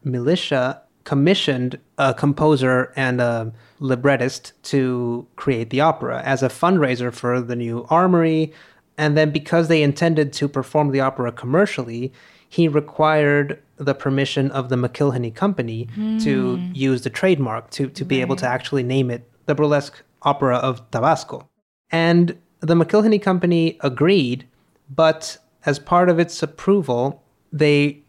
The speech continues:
Speaker 1: had a couple of conditions.
Speaker 2: Ooh, what are they?
Speaker 1: So one of them was, and I absolutely love this, one of the conditions required them to pass out samples of Tabasco sauce during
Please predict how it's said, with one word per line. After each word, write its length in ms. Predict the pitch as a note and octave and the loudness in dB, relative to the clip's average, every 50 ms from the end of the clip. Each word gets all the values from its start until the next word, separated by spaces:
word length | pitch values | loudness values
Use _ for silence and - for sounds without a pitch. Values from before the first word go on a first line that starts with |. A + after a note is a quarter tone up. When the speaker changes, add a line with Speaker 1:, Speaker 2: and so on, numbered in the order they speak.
| _ _ _ _ _ | _ _ _ _ _
Speaker 1:
had 260 | - D3 D#3 D3+ D3 | -4 0 2 2 2
a 60 | D3 | 2
couple 300 | C#3+ - D#3 C#3+ - C#3 | 0 -2 -4 -2 0 0
of 140 | C3 B2 - | 0 -2 -2
conditions. 680 | - C#3+ C3 B2 B2 A2+ - - C3 C3 C#3+ D3 - - C#3 - | -4 -4 -2 -2 -2 -4 -6 -8 -12 -16 -18 -18 -20 -18 -16 -14
Speaker 2:
Ooh, 320 | G3 F#3 F3+ E3+ E3 D#3 D3 C#3 - _ - | -12 -12 -10 -12 -12 -14 -16 -18 -20 _ -10
what 140 | G#3 G3+ | -8 -6
are 140 | F#3+ F#3 F3+ | -6 -6 -6
they? 260 | F3+ F3 F3+ F3 E3+ - - | -6 -6 -8 -8 -10 -10 -8
Speaker 1:
So 360 | - - D#3 D3 D3 D3+ D3+ D3+ | -2 0 2 4 4 2 0 0
one 260 | D#3+ C#3+ D#3 F#3+ A3+ A#3 | 0 2 4 4 4 4
of 120 | G3 D#3 | 4 2
them 180 | D3+ C3+ C3+ C3 | 0 0 0 0
was, 260 | B2+ A#2+ B2 C3 C#3 | 0 0 -2 -2 0
and 140 | - D3 C#3+ | 0 0 2
I 80 | C#3 C3+ | 2 2
absolutely 600 | C3 C3+ C3+ - - C#3 C3+ C3+ C3+ C3+ C3 B2+ | 0 -2 -2 -4 -6 -4 -2 -2 -2 -2 -2 -2
love 280 | B2 A#2 A#2+ A#2 A#2 | -2 -2 -4 -4 -6
this, 260 | A#2+ A2 A#2+ A#2+ - - _ _ | -8 -8 -8 -8 -12 -18 _ _
one 200 | - C#3 D#3 E3 | -2 0 2 2
of 80 | E3+ D#3+ | 2 2
the 80 | E3 | 0
conditions 560 | D#3 - D3 C3 B2+ D3+ D3+ - D3+ C#3+ C3+ C#3 | 0 0 -2 0 0 0 0 2 0 0 0 0
required 760 | C3+ C3+ C3+ C3 - - - D#3 D#3+ E3+ F3+ F3+ E3+ D#3 C3+ | -2 -2 -2 -2 -6 -4 -2 0 2 4 4 4 2 2 0
them 180 | C3+ C3 C3+ C3+ | 0 -2 -2 -4
to 100 | - C#3+ | -4 -8
pass 400 | - - - D#3 D3+ D3 C#3+ - | -10 -6 -4 -2 -2 -4 -2 -2
out 260 | D3 C3+ C#3 C#3+ - | -2 -2 -2 -4 -8
samples 600 | - - - - D3+ D#3+ E3 E3+ - D#3 D#3 D3+ | -14 -8 -4 -2 0 0 -2 -2 -2 -2 -2 -2
of 200 | - - C3+ - | -4 -8 -10 -4
Tabasco 500 | - - B2+ A#2+ B2+ C3+ C#3 - - C#3 | -4 -4 -2 0 0 -2 -2 -2 -4 -6
sauce 340 | - - - B2 B2+ - - | -4 -4 -4 -6 -6 -6 -10
during 540 | - - - C3+ C3+ B2+ B2+ B2+ B2+ C3 C#3 | -6 -4 -2 0 0 -2 -2 -4 -6 -6 -8